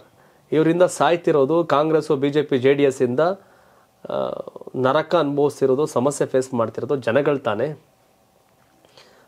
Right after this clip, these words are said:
ರಾಜಕೀಯವಾಗಿ ಬದಲಾವಣೆ ಆಗ್ಲಿಲ್ಲ ಅಂದ್ರೆ, ಕಳ್ಳ ಕಾಕರು ಭ್ರಷ್ಟಾಚಾರಿಗಳು ಜೈಲಿಗೆ ಹೋಗ್ಲಿಲ್ಲ ಅಂತಂದ್ರೆ,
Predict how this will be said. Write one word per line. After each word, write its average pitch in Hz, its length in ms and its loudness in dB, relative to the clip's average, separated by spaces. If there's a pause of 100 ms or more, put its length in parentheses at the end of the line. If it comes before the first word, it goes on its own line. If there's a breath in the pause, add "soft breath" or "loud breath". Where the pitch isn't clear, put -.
(180 soft breath)
ರಾಜಕೀಯವಾಗಿ 151 800 2
ಬದಲಾವಣೆ 135 480 2
ಆಗ್ಲಿಲ್ಲ 113 440 0
ಅಂದ್ರೆ, 113 280 0
ಕಳ್ಳ 151 360 0
ಕಾಕರು 131 360 0
ಭ್ರಷ್ಟಾಚಾರಿಗಳು 123 760 0
ಜೈಲಿಗೆ 139 360 0
ಹೋಗ್ಲಿಲ್ಲ 110 400 0
ಅಂತಂದ್ರೆ, 110 680 -2